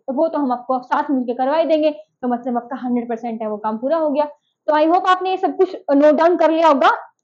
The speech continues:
आपकी जो notes बना रहे हो उसके front page पे आपको ये सब चीजें note down कर ली है। आप video को pause करके जल्दी से चीज note down कर लीजिए।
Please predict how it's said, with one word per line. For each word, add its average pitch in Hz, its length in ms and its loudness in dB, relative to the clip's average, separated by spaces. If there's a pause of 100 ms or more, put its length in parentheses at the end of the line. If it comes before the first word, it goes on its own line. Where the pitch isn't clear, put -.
आपकी 277 220 0
जो 294 140 2
notes 311 260 2
बना 311 240 4
रहे 320 100 2
हो 349 40 0
उसके 339 180 0
front 370 340 0
page 294 220 0
पे 311 60 0
आपको 294 180 -2
ये 302 60 0
सब 302 120 -2
चीजें 269 220 -2
note 262 180 2
down 302 200 -2
कर 277 120 2
ली 277 140 0
है। 403 100 2 (400)
आप 302 180 0
video 311 180 0
को 320 100 0
pause 320 300 2
करके 302 240 2
जल्दी 277 180 2
से 285 120 0
चीज 285 180 0
note 240 160 -2
down 330 220 -2
कर 240 160 0
लीजिए। 180 420 -16